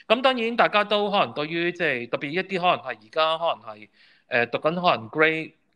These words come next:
Eleven啊、Grade Twelve啊嗰啲小朋友啊，咁開始都諗住準備緊一啲考試。咁大家有冇留意到，其實係 Cool 平台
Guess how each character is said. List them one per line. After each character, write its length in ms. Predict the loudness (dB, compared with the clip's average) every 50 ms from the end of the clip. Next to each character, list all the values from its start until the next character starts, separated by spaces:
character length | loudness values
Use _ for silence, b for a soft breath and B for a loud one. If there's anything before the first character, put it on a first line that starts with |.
| _ -8
Eleven 480 | -2 0 2 0 0 0 -6 -8 -6 -4
啊、 180 | -4 -4 -4 -4
Grade 240 | -4 -6 -6 -6 -6
Twelve 400 | -4 0 0 0 0 0 0 0
啊 120 | -2 0
嗰 140 | -2 -4 -6
啲 140 | -6 -8 -8
小 100 | -8 -8
朋 160 | -10 -8 -8
友 100 | -6 -6
啊， 120 | -6 -6
咁 120 | -6 -6 -2
開 220 | 0 0 0 0 -2 -4 -4
始 60 | B B B B B B
都 340 | 0 0 2 2 2 0 0
諗 260 | 0 -2 -2 -2 -4
住 80 | -4 -4
準 460 | -2 -2 -2 -2 -4 -4 -4 -2 -2
備 80 | -2 -2
緊 160 | -2 -4 -4
一 40 | -4
啲 120 | -4 -4 -4
考 200 | -4 -4 -6 -6
試。 240 | -8 -10 -10 -12 -12 B B B B B
咁 220 | 0 0 2 2
大 140 | 2 2 2
家 160 | 2 0 -2
有 100 | 0 0
冇 100 | 0 -2
留 140 | -2 -2 -4
意 80 | -4 -2
到， 140 | -2 -2 -2
其 120 | -4 -8
實 140 | -8 -4 -2
係 140 | -2 -2 -2
Cool 180 | -2 -4 -4 -4
平 160 | -4 -6 -8
台 120 | -8 -8